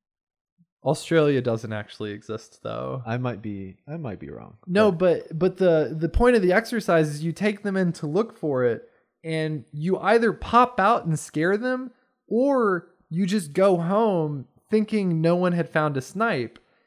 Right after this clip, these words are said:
Speaker 1: And so for the rest of your life, you have that memory, and you don't realize that there's no such thing as a snipe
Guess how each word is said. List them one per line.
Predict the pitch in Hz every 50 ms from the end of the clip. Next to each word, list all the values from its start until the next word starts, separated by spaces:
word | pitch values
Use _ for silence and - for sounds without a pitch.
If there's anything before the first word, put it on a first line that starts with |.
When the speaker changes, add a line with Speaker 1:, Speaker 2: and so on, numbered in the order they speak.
| _ _ _ -
Speaker 1:
And | 170 165 160
so | - - 190 185 170
for | - - 190
the | 175 170
rest | 165 190 208 240 - - 220
of | 180
your | 175 180 170 156
life, | 147 175 208 240 220 180 160 - -
you | 151 151 156 156 151
have | - 185 196 196 185 170
that | 165 170 151 135 127 131
memory, | 156 196 240 247 226 185 147 127 120 113 110 107 104 - _ _ _ _ _ _ _ -
and | 160 170 175
you | 175 190 165
don't | 185 220 247 220 156
realize | 160 185 214 233 214 220 214 202 185 175 -
that | 175 165 -
there's | 170 160 156 139
no | 160 170 180
such | 175 - 196 175 - -
thing | - 180 175 165
as | 160 143 139
a | 139
snipe | 135 - - 190 202 214 208 190 156 123 - -